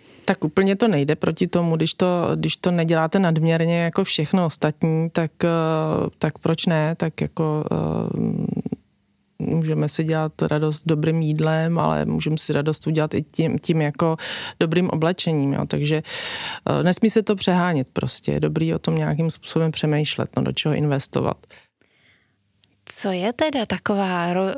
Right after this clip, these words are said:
Speaker 2: rozum-, rozumná míra nákupu v oblečení?
Speaker 1: <laughs> Ano, byla bych sama proti sobě, abych řekla <laughs> ideálně co nejmenší. <laughs> Ale rozumná míra je taková, abyste měli,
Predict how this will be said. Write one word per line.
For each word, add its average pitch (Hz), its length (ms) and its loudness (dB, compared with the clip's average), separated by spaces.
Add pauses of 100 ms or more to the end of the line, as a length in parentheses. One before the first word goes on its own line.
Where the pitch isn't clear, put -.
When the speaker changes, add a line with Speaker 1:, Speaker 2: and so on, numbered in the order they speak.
Speaker 2:
rozum-, 202 640 0
rozumná 202 520 2
míra 180 340 0
nákupu 180 540 -2
v 180 80 -2
oblečení? 180 880 -2 (760)
Speaker 1:
<laughs> 196 80 6 (1700)
Ano, 185 140 0
byla 131 220 0
bych 151 160 -2
sama 151 240 0
proti 156 320 -4
sobě, 170 280 2
abych 180 240 4
řekla - 480 0
<laughs> - 100 -20
ideálně 180 640 0
co 160 200 -2
nejmenší. - 840 -2 (720)
<laughs> - 1200 -2
Ale 180 540 2
rozumná 202 500 2
míra 185 360 2
je 190 160 0
taková, 190 640 0
abyste 165 560 -2
měli, 170 520 0